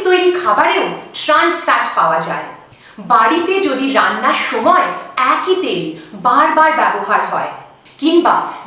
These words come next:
যে তেলে ধোঁয়া বেরিয়ে গেছে সেই তেল যদি আবার ব্যবহার করা হয়, তখন কিন্তু সেই তেলের ভেতরে ট্রান্স ফ্যাট তৈরি হয়। তাই একই তেল দিয়ে বারবার করে রান্না করা এড়িয়ে চলুন। আমরা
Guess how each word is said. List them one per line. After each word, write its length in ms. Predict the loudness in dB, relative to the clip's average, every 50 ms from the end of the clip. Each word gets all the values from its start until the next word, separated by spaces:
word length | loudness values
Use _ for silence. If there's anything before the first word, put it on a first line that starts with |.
| -4 0
যে 100 | 2 2 2 2 0
তেলে 260 | -2 -4 -2 -2 -2 -2 -2 -6
ধোঁয়া 320 | -8 -8 -2 2 4 4 4 4 2
বেরিয়ে 320 | 0 -2 -2 -2 -2 -2 0
গেছে 260 | 0 -2 -2 -4 -6 -8 -6 -6
সেই 240 | -2 0 2 4 4 2 2 0
তেল 180 | -2 -2 -4 -4 -6 -8
যদি 200 | -6 -4 -4 -4 -6 -6 0 2 2 2
আবার 240 | 4 4 4 4 4 2 2
ব্যবহার 360 | 2 2 0 0 -2 -2 -4 -2 -2
করা 200 | -2 -2 -2 -2 -4
হয়, 200 | -4 -6 -8 -10 -12 -16 -20 -16 _ -4
তখন 340 | -4 -2 -2 0 0 0 0 0 -2
কিন্তু 240 | -4 -6 -4 -4 -4 -4 -2 -4
সেই 160 | -4 -6 -6 -8 -10 -10
তেলের 320 | -10 -6 -2 0 0 0 0 -2
ভেতরে 380 | -4 -6 -6 -8 -6 -4 -2 -2 -2 -4 -6 -10 -12 -12 -6
ট্রান্স 340 | -2 0 2 2 2 0 -2 -4 -2
ফ্যাট 200 | -2 0 0 -2 -4 -6 -6
তৈরি 220 | -6 -6 -6 -6 -6 -8
হয়। 160 | -10 -10 -12 -14 -16 -2 0
তাই 160 | 0 0 2 0 -4 -4 -4 -2 0 0 0
একই 220 | 0 -2 -2 -2 -2 0
তেল 160 | -2 -2 -2 -4 -6 -4
দিয়ে 160 | -2 0 0 0 2 2
বারবার 420 | 2 2 2 2 2 2 2 2 0 -2 -4
করে 200 | -4 -4 -2 -4 -4 -4 -8 -10 -8 -4 -2
রান্না 320 | 0 0 2 2 2 2 2 2 0
করা 200 | 0 2 0 0 0 -2 -4 -6 -6 -6 -2
এড়িয়ে 240 | -2 0 0 -2 -2 -2
চলুন। 280 | -4 -4 -4 -6 -10 -12 -14 -18 -20 -20 -20 -2 0 2 2
আমরা 200 | 2 2 2